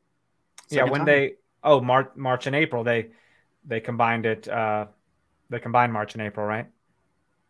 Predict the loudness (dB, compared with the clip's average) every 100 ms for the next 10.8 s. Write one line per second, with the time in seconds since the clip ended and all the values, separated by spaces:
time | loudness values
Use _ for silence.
0 | _ _ _ _ _ _ _ _ _ _
1 | _ _ -6 -4 -6 -8 -10 -12 -8 -6
2 | -6 -6 -2 0 4 6 8 8 8 6
3 | 2 0 4 4 4 2 2 2 0 -6
4 | -8 -10 -12 _ _ _ _ _ -4 -2
5 | -4 -2 0 2 2 0 2 2 4 6
6 | 6 4 0 0 -6 -4 -2 -2 -4 -10
7 | _ _ -8 -6 -6 -6 -4 -4 -4 -6
8 | -6 -4 -2 -2 -4 -6 -6 -6 -2 -2
9 | -2 -8 _ -6 -2 2 2 0 -2 -8
10 | -8 -6 -6 -8 -10 -12 -14